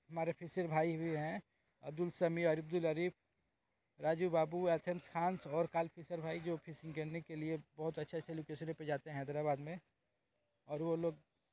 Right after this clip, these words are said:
डैम पे फिशिंग करते हैं, उन लोग का वीडियो भी बहुत अच्छा होता है। और वो लोग मछली भी पकड़ते हैं। तो यकीन मानिए, वैस-,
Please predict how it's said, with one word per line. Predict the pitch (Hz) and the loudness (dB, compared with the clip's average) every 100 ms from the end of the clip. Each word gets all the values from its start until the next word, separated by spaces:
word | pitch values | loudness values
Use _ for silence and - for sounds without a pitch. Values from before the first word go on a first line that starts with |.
| _ | _
डैम | 156 165 170 | -4 -2 0
पे | 170 | -2
फिशिंग | - 156 175 | -6 -10 -6
करते | 170 160 165 | -2 -2 -2
हैं, | 160 | -2
उन | |
लोग | 160 | -2
का | 156 | -2
वीडियो | 147 156 170 | -4 -2 -2
भी | 160 | -2
बहुत | 156 156 156 _ _ - | -2 0 -2 _ _ -18
अच्छा | 151 180 | -10 -4
होता | 156 151 143 | -2 -2 -2
है। | 139 170 _ _ _ _ _ _ _ _ _ _ _ _ _ _ 147 | -2 -6 _ _ _ _ _ _ _ _ _ _ _ _ _ _ -10
और | 147 | -4
वो | 151 | -2
लोग | 160 156 | -2 -2
मछली | 160 - 180 | -6 -6 -6
भी | 170 | -6
पकड़ते | 165 156 160 170 | -8 -8 -10 -10
हैं। | 175 | -12
तो | 175 160 151 127 | -6 -6 -6 -10
यकीन | 151 - 175 | -14 -12 -2
मानिए, | 175 175 | 0 2
वैस-, | 180 175 170 | 2 2 0